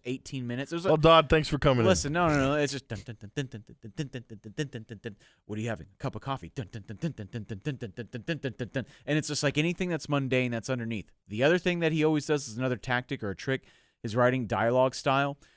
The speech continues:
Speaker 1: It's always these highly intelligent individ-, uh, men that when they have their conversations, they're so dry and they get right to the meat of whatever they need to figure out.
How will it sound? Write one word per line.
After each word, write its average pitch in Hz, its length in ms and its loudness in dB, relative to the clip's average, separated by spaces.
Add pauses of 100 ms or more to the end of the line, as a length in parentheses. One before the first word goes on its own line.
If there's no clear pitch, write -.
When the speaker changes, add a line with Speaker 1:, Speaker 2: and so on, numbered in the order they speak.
(220)
Speaker 1:
It's 139 180 -2
always 185 460 0
these 151 280 -4 (360)
highly 208 420 -4
intelligent 156 680 -2 (100)
individ-, 135 500 -2
uh, 120 140 2
men 117 380 -4 (400)
that 123 200 2
when 123 120 -2
they 123 80 -2
have 143 160 0
their 143 100 -2
conversations, 143 920 -4 (540)
they're 113 160 -4
so 147 360 0
dry 117 560 -4 (240)
and 135 120 -4
they 127 120 0
get 120 180 -2
right 123 440 0 (100)
to 143 180 -2
the 113 180 -2
meat 110 440 -6 (200)
of 117 380 0
whatever 127 380 2
they 135 200 0
need 127 160 -2
to - 60 -2
figure 127 400 0
out. 80 200 -2